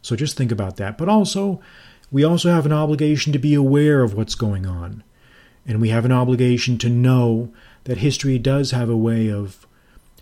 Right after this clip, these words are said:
repeating certain patterns. And we have to be aware of that so we can understand what's going on around us, so we can pierce through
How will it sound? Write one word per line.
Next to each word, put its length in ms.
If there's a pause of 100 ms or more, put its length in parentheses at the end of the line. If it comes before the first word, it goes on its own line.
(140)
repeating 520
certain 400
patterns. 840 (540)
And 140
we 80
have 220
to 80
be 100
aware 300
of 140
that 360 (400)
so 180
we 160
can 380 (280)
understand 840 (360)
what's 220
going 300
on 120
around 360
us, 320 (340)
so 220
we 120
can 200
pierce 480
through 600